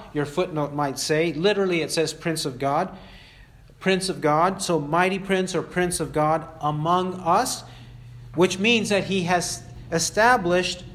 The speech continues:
maintained a good testimony among them. And then they say,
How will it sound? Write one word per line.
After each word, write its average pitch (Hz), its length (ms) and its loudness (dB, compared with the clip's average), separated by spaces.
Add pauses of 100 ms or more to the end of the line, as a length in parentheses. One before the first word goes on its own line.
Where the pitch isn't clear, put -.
(140)
maintained 190 640 0
a 170 120 0
good 180 260 0
testimony 160 800 -2
among 135 400 -2
them. 190 400 0 (960)
And 185 180 6
then 233 400 2 (160)
they 190 220 4
say, 190 480 2